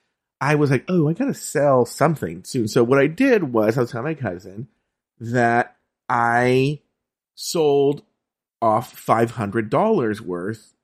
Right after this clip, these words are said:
just so I have my initial investment bank back, and the rest is playing with the house money, because I'm essentially gambling. You know, I'm not doing the stock market, um, wisely. I've never bought, uh, this is the first stock I ever bought.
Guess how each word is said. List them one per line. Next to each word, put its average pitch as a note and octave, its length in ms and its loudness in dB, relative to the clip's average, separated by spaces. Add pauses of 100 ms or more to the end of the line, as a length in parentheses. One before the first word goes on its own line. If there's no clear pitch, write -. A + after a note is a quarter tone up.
(760)
just C#3 200 -6
so D#3+ 80 0
I C3+ 60 2
have B2 200 2
my A#2 120 2
initial A2 500 2
investment B2 500 -2
bank F#2+ 400 -10 (140)
back, - 320 -8 (340)
and D3 160 2
the D#3+ 60 6
rest C3+ 320 2
is B2 100 -8
playing A#2+ 220 2
with A2 100 0
the G#2+ 60 0
house G#2 260 -4
money, B1+ 300 -10 (120)
because E3 200 -4
I'm F#3 80 2
essentially F#3 680 0 (520)
gambling. A#2 720 -8
You C#3 100 -2
know, C#3 80 4
I'm D3 120 4
not D3 200 0
doing C#3+ 240 2
the B2+ 80 0
stock A#2+ 260 0
market, G#2+ 440 0 (240)
um, F#2 480 -8 (760)
wisely. A#2+ 840 0
I've B2+ 100 -4
never D3+ 160 2
bought, C#3+ 220 -2
uh, C#3+ 80 0
this G3 240 -4
is B3 100 -2
the F#3+ 80 2
first G3 300 -2
stock F3 260 -2
I D3+ 60 2
ever C#3+ 180 2
bought. B2 420 -2